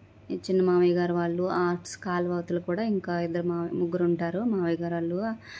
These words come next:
వాళ్ళ ఇల్లులు కూడా అక్కడే ఉంటాయి అనమాట, పక్క పక్కనే ఉంటాయి. ఇది ఫ్రంట్ నుంచి ఇది ఒక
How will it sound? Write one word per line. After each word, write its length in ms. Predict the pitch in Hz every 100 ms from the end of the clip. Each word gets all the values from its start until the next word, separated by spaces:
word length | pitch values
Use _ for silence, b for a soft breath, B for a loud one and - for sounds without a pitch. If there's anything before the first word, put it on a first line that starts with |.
| B - -
వాళ్ళ 180 | 175 180
ఇల్లులు 240 | 180 175 175
కూడా 120 | 180 196
అక్కడే 220 | 170 170 170
ఉంటాయి 200 | 170 170
అనమాట, 240 | 165 160 190
పక్క 120 | 180 - 170
పక్కనే 280 | 170 185 180
ఉంటాయి. 440 | 170 170 170 170 226 359 - - - - - - - - - - - - - - - - 196
ఇది 200 | 185 190 185 180 175 - - -
ఫ్రంట్ 280 | 196 180 180
నుంచి 300 | 180 175 220 359 - - - - - - - 180
ఇది 120 | 185 175
ఒక 120 | 170